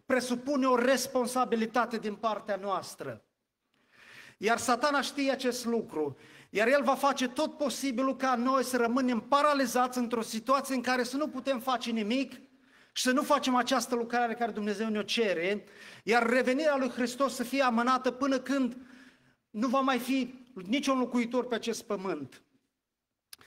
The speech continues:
Dar Biblia ne spune că Hristos este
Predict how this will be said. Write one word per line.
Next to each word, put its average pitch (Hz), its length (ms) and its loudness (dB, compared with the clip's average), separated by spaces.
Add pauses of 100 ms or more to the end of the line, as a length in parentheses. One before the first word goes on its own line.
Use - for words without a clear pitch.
(180)
Dar 208 320 0
Biblia 277 400 2
ne 240 140 2
spune 226 800 0 (360)
că 240 120 -2
Hristos 233 760 -2
este 226 540 0